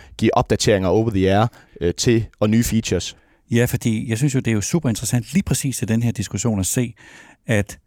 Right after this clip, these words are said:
Speaker 2: hvor jeg egentlig begynder at tro, at det her løb med hensyn til, altså kan traditionelle bilproducenter stå imod det pres, de bliver udsat for nu fra Apple og Google.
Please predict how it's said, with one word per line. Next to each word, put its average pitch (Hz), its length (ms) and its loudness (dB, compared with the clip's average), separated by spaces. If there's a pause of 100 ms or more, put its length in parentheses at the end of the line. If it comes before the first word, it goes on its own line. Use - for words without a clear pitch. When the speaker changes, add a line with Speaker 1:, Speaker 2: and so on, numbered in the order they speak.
(640)
Speaker 2:
hvor 117 240 2
jeg 127 300 2
egentlig 113 480 0 (120)
begynder 107 300 0
at 90 140 -2
tro, 117 260 -2
at 101 220 -4
det 120 120 0
her 123 160 2
løb 110 340 -2 (160)
med 101 140 -2
hensyn 98 300 -2
til, 107 400 0
altså 98 260 -4
kan 95 260 -2
traditionelle 113 500 0
bilproducenter 98 800 -2 (520)
stå - 260 2
imod 110 420 4 (1080)
det 135 100 2
pres, 117 260 0
de 113 120 -4
bliver 98 160 2
udsat 104 260 -2
for 101 140 0
nu 98 260 2
fra 95 300 0 (180)
Apple 107 360 -2
og 82 280 -2 (180)
Google. 127 280 0